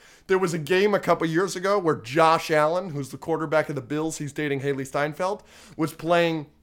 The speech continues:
Josh Allen, who plays for the Jaguars defense, and he was like, "I really hope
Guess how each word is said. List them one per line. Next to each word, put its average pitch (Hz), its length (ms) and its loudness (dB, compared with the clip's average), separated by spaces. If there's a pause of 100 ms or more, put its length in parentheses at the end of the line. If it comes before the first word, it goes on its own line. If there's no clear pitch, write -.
(360)
Josh 156 440 4
Allen, 170 420 2
who 147 340 -6
plays 160 280 0
for 160 100 -10
the 143 100 -4
Jaguars 151 440 0
defense, 196 480 -6 (220)
and 139 120 -4
he 165 60 0
was 156 140 2
like, 151 140 -4
"I 156 60 4
really 151 500 0
hope 139 360 -2